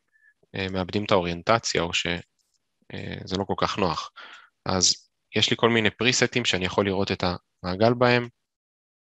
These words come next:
אוקיי? ממש דרך המקשים האלה מאוד נוח כבר לראות את המעגל, להפוך אותו וכולי. נעבור למעגל הבא. אוקיי.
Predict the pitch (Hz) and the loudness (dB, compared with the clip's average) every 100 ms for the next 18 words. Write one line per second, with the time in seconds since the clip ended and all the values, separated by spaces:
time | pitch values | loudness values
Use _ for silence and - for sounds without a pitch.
0 | _ _ _ _ _ _ - - - 110 | _ _ _ _ _ _ -20 -14 -2 -2
1 | - 107 95 98 - - 101 101 - 92 | -4 -12 -4 0 0 0 0 0 2 -4
2 | 87 95 104 104 98 90 92 92 95 92 | -2 0 2 2 0 0 -2 0 0 0
3 | - _ - - 90 92 92 87 90 87 | -4 _ -16 -6 -4 -2 -4 -6 -4 -4
4 | 85 - _ _ _ 95 87 85 85 85 | -6 -12 _ _ _ -8 -8 -6 -6 2
5 | 120 120 117 _ - 87 - 120 110 - | 4 6 2 _ -8 -6 -2 0 0 0
6 | 101 _ _ - - _ - 92 87 92 | -4 _ _ -20 -20 _ -12 -6 -4 -4
7 | 85 87 _ _ _ _ _ _ _ _ | -6 -8 _ _ _ _ _ _ _ _
8 | _ _ _ _ _ _ _ _ _ _ | _ _ _ _ _ _ _ _ _ _
9 | _ _ _ _ - _ _ _ - - | _ _ _ _ -20 _ _ _ -20 -10
10 | 101 92 92 92 85 85 87 82 90 139 | -2 0 2 0 -2 -6 -6 -4 0 0
11 | 170 _ _ _ _ _ _ _ _ _ | -2 _ _ _ _ _ _ _ _ _
12 | _ _ _ _ - _ _ _ _ _ | _ _ _ _ -20 _ _ _ _ _
13 | - - - - | -18 -10 -10 -10